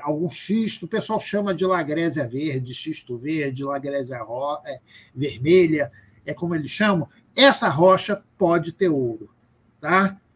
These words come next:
E os veios de quartzo? Geralmente a pepita tá no veio de quartzo, não tá nessa, nessa lagrésia.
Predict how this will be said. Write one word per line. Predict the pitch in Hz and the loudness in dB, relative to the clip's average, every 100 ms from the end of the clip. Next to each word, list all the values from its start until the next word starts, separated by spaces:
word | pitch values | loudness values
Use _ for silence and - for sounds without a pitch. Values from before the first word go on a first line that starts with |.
| _ | _
E | 277 | 4
os | 320 | 6
veios | 202 240 190 | 6 2 2
de | 214 | -2
quartzo? | 220 156 147 - | -2 -2 -2 -4
Geralmente | 127 247 220 190 185 | 0 4 4 2 -2
a | |
pepita | 170 196 208 208 214 | -2 -4 -4 -12 -10
tá | 214 | -8
no | 220 202 | -4 2
veio | 175 180 | 4 4
de | 180 | 0
quartzo, | - 135 - - | -8 -12 -12 -10
não | 123 175 | -6 -4
tá | 180 - 170 | -4 -4 -2
nessa, | 190 190 202 202 165 165 | -2 -6 -6 -8 -8 -8
nessa | 170 170 190 | -8 -8 -4
lagrésia. | 185 185 143 120 107 - 104 | -2 -2 -2 -6 -8 -12 -20